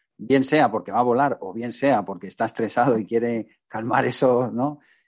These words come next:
Esa, esa nube que tenemos mental diariamente,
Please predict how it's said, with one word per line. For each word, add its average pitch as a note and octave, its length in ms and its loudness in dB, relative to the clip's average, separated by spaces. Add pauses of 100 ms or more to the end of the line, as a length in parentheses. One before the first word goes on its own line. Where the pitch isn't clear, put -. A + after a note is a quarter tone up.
(100)
Esa, A#2 580 2
esa B2 340 2
nube C3 520 4
que A#2+ 100 2
tenemos B2 360 0
mental A#2 640 0
diariamente, A#2+ 720 -2